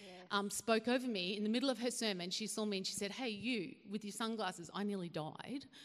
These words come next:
Speaker 2: 'cause I didn't want to be <laughs> recognized in front of a thousand people. And she said, "You have got young people all around your head. You feel that what you have been called for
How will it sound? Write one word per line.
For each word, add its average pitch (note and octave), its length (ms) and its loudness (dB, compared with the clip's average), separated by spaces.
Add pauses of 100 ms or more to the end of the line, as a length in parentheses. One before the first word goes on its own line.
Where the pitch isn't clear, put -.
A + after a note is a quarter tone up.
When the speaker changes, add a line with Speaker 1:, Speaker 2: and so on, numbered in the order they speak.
(220)
Speaker 2:
'cause G3 120 -2
I G3+ 60 2
didn't F#3+ 200 -2
want G3+ 140 0
to A3 60 -6
be D#4 60 -2
<laughs> A3+ 120 2
recognized G#3 360 0
in A#3 60 0
front G3+ 140 0
of G3+ 80 -2
a D4 40 0
thousand F#3+ 380 0
people. F#3+ 280 -2
And G#3 80 0
she A3 100 -2
said, G3+ 260 0 (440)
"You A#3 200 4
have A3 160 0
got G3 300 2
young G3+ 220 0
people G3 320 -4
all F#3+ 220 0
around F3 280 -4
your F3+ 100 -6
head. E3+ 300 -6
You G#3 160 0
feel C#4 380 -2
that G#3 140 -4
what G3+ 200 -2
you G#3 180 0
have G#3+ 120 -2
been G#3 160 -2
called B3 460 0
for F#3 500 -4